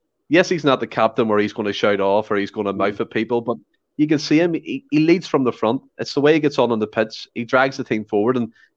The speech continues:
Speaker 1: them, uh, when it shows you the footage of the huddle, I don't know if you've
Speaker 2: Mm.
Speaker 1: seen it, he's just, he's right into the players, like, he's telling them, gets his message across, and I think it's
Speaker 2: Mm.
Speaker 1: brilliant. And then you move into the game,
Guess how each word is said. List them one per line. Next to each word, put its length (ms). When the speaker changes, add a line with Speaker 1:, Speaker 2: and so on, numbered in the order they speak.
Speaker 1:
them, 240
uh, 220
when 120
it 60
shows 240
you 60
the 80
footage 300
of 80
the 60
huddle, 340
I 40
don't 140
know 80
if 80
you've 100
Speaker 2:
Mm. 20
Speaker 1:
seen 140
it, 120
he's 140
just, 220
he's 180
right 160
into 200
the 80
players, 320
like, 140
he's 140
telling 240
them, 120
gets 180
his 140
message 320
across, 320
and 80
I 20
think 120
it's 140
Speaker 2:
Mm. 20
Speaker 1:
brilliant. 260
And 120
then 180
you 100
move 200
into 200
the 80
game, 320